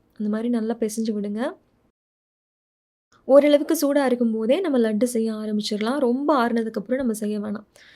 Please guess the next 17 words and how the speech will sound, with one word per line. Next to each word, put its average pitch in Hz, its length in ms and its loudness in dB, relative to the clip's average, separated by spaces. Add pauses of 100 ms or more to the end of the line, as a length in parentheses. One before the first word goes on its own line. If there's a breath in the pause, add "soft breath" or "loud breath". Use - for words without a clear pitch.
(160 loud breath)
லட்டு 269 240 2
செய்யறதுக்கு 277 400 -2
முன்னாடி 254 460 0
கையில 262 360 0
வந்து 240 220 0
கொஞ்சமா 247 520 2
நெய் 233 300 0
வந்து 220 280 -2
தடவிட்டு, 214 500 -2 (480 loud breath)
அதுக்கப்புறமா 233 560 -2
நல்லா 220 320 -2 (140)
குட்டி 226 220 -4
குட்டி 220 260 -4 (580 soft breath)
பால்ஸா 226 480 -2
எடுத்து 214 300 -4
நல்லா 226 280 0
உருட்டி 214 420 -2